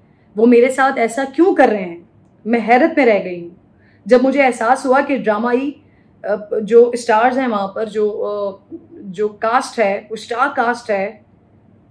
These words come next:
उसने मेरे सदमे को मुकम्मल तौर पर मुतहरिक कर दिया है।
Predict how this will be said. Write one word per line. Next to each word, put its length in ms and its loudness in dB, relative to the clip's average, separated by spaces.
उसने 480 -4
मेरे 180 2
सदमे 380 0
को 120 -2
मुकम्मल 480 0
तौर 240 0
पर 200 -6
मुतहरिक 500 -2
कर 120 4
दिया 240 -8
है। 160 -20